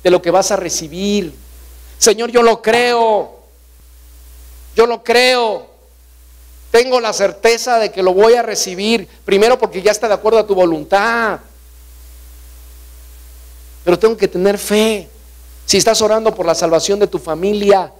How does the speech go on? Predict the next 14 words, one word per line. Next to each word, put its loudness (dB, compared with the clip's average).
tienes 2
que 0
tener -2
fe. 0
Tienes 0
que 2
tener 0
fe 0
de 4
que -2
van -2
a -2
ser 0
salvos. 0